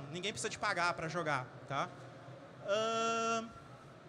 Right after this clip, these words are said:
bom, depois de falar de interação, falar um pouco de computação gráfica. Eu quase coloquei computação gráfica primeiro,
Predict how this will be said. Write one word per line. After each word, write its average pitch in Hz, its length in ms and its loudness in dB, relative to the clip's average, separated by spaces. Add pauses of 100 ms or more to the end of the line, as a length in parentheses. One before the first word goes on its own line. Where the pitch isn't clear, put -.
(1120)
bom, 262 240 6
depois 277 320 6
de 311 80 2
falar 277 220 6
de 254 80 0
interação, 254 540 6
falar 202 220 4
um 226 40 2
pouco 240 200 0
de - 100 -6
computação 247 440 2
gráfica. 180 400 2
Eu 226 120 2
quase 359 240 4
coloquei 320 300 2
computação 294 440 2
gráfica 247 320 2
primeiro, 208 540 2